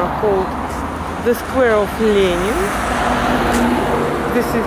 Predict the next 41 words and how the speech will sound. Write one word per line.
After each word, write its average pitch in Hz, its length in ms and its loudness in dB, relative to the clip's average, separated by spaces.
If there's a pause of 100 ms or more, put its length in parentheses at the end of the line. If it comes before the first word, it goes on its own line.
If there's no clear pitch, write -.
(100)
the 240 140 4
entrance 247 500 -2
to 320 160 0
it, 330 80 -2 (180)
and 220 260 0
you 240 100 0
can 220 260 0 (320)
get 226 160 2 (100)
from 214 160 -2
one 214 220 2 (100)
side 202 320 2 (640)
of 190 140 -2
the 220 80 6
road 214 240 4 (100)
to 220 80 2
another 254 460 2
underground 208 720 0 (100)
here. 285 220 2
I 226 240 0
like 202 200 2
it 233 100 -8
very 208 180 0
much 247 240 0
because 220 240 -2 (400)
my 202 120 2
children 202 380 0
can 190 240 -2
go 196 160 2
from 190 320 -2
there 185 420 2 (440)
here, 302 400 2 (580)
go 202 200 2
underground 247 720 0
and 214 280 0
go 240 160 4
to 233 160 -2
their 208 300 2
school. 196 460 0 (360)
It 202 100 2
is 214 80 2
situated 226 640 2